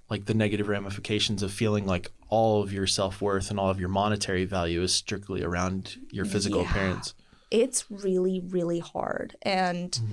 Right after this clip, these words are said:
Speaker 1: Mm.
Speaker 2: um, I would be lying if I said that it didn't make me feel, like, insanely insecure at times.
Speaker 1: Right.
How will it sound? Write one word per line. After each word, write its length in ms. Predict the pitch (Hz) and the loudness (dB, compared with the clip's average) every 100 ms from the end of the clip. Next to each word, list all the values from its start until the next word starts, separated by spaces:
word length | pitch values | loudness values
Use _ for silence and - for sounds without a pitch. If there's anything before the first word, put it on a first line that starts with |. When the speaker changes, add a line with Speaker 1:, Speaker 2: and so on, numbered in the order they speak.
| 101 - - - - - - | -6 -16 -20 -20 -20 -12 2
Speaker 1:
Mm. 60 | |
Speaker 2:
um, 520 | 190 180 170 170 175 - | 4 4 2 0 -2 -2
I 100 | 190 | 4
would 120 | 214 233 | 4 6
be 140 | 247 | 4
lying 340 | 220 196 202 | 4 2 4
if 140 | 220 220 | 2 2
I 100 | 214 | 0
said 280 | - 196 196 | 2 2 2
that 120 | 185 | 2
it 140 | 180 | 2
didn't 260 | 190 214 240 | 2 0 0
make 220 | 185 190 | -4 -2
me 100 | 180 | -4
feel, 420 | 175 190 180 170 | -2 2 4 2
like, 240 | 165 170 - | 2 0 0
insanely 460 | 185 180 165 170 | -4 -4 -6 -6
insecure 500 | 180 - - - - - | -4 -6 -6 -6 -6 -6
at 100 | - | -10
times. 560 | - - 214 220 - - - _ - | -12 -8 -6 -6 -8 -10 -20 _ -10
Speaker 1:
Right. 280 | 113 110 | -6 -6